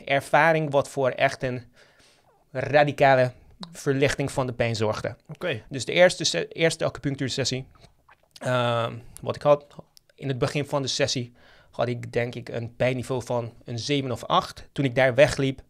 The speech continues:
Speaker 1: na anderhalf uurtje, was de pijn maar een twee of drie.
Speaker 2: Nice.
Speaker 1: Nou, dit was al een eye-opener, omdat voordat ik bij die, bij die acupuncturist belandde, eh, kreeg ik al zes verschillende diagnoses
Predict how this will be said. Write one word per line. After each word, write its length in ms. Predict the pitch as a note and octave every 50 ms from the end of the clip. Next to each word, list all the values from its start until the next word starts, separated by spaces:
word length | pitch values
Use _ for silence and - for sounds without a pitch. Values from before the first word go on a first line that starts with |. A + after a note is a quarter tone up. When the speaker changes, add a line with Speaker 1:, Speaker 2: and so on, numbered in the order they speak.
| _
Speaker 1:
na 160 | _ - A#2 A2+
anderhalf 400 | A#2+ B2 C3 B2+ A#2+ B2 A#2 -
uurtje, 360 | D3 C#3+ - - C3 B2 - - - - - - -
was 160 | - B2 A#2
de 100 | - C#3
pijn 300 | - - C#3+ C#3+ C#3+ C#3
maar 300 | C3 C3 C3 B2 B2 B2 - _ -
een 120 | - A#2
twee 280 | A#2 - A#2 A#2+ A#2 A#2
of 100 | G#2+ -
drie. 280 | - - F#2+ E2+ E2 - _ _ _ - - _ _ _ - - - -
Speaker 2:
Nice. 120 | B2 C3+ D#3+
Speaker 1:
Nou, 140 | B2 B2
dit 140 | C#3+ E3 -
was 160 | D#3+ E3 -
al 120 | E3+ E3+ F3
een 80 | D#3
eye-opener, 600 | D3 D#3 D#3+ F3 F3 E3 D3+ - C#3+ C#3+ D3 C#3+ - - _ - - _ _ - - - - - _ _ _ _
omdat 580 | _ - C#3+ C#3+ C#3 C3 C#3+ C#3+ C3+ - - - _ _ _ _ _ _ _ _ _ _ _ _ _ _ _ _
voordat 500 | - - - - D#3 E3+ E3+ D#3 D#3 D3
ik 160 | D#3 C3+ B2
bij 180 | C3 D3 C#3 C3+
die, 400 | C3 C3 C3+ C3+ C3+ C3+ - -
bij 140 | A#2 B2+ A#2+
die 100 | C3 -
acupuncturist 520 | C3+ - - C#3+ C3+ B2+ - B2+ A#2+ -
belandde, 440 | - C3 C3 C3+ C#3 B2+ C3+ C#3 - _ _ _ _ _ _ _ _ _
eh, 140 | - - A2 A2 A2+ _ _ _
kreeg 340 | _ - B2+ D3 D3 A#2 -
ik 80 | - -
al 200 | C#3 C3+ C3 A2+
zes 360 | - - - B2+ D3 D3 -
verschillende 500 | - - D3 C3+ - - - D3+ C#3+ C3+
diagnoses 720 | C#3 C3 C#3 B2+ - - D3 C#3 C#3+ - D3 C#3+ - -